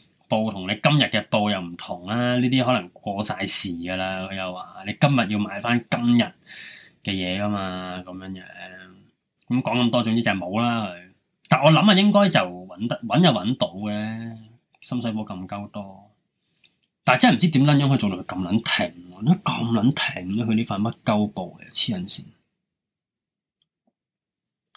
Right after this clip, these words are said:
阿 Roy 又係馬甲唔係盔甲，唔係，我中意叫盔甲。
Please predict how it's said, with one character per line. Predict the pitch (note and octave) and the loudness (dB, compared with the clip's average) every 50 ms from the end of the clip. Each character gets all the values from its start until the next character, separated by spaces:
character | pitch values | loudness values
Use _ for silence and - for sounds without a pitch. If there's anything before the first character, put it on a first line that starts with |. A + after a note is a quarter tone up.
| - _ _ _ _ _ _ _ _ _ _ _ _ _ _ _ - | -20 _ _ _ _ _ _ _ _ _ _ _ _ _ _ _ 0
阿 | D3+ D3 | 2 4
Roy | D#3+ F#3 F#3 F#3 | 6 6 6 6
又 | D#3 B2 | 6 4
係 | G#2+ A2+ A2 | 2 0 -4
馬 | G#2+ F#2+ F2+ F#2 G#2+ G#2+ | -4 -6 -6 -6 -6 -4
甲 | - A2 A2 G#2+ | -2 -4 -4 -4
唔 | G#2+ F#2+ | -8 -10
係 | F2 F2 - | -14 -16 -14
盔 | - - B2 B2 A#2 | -10 -6 -4 -4 -4
甲， | A2+ - G#2+ F2+ F2+ F2+ F2+ - | -4 -6 -10 -10 -10 -16 -20 -16
唔 | - | -12
係， | G2+ G2 | -12 -12
我 | G#2 | -8
中 | G#2+ C#3 D#3+ | -6 -6 -6
意 | - | -6
叫 | G#2+ G2+ | -6 -10
盔 | - - G#2+ G#2 | -10 -10 -10 -8
甲。 | - - | -6 -6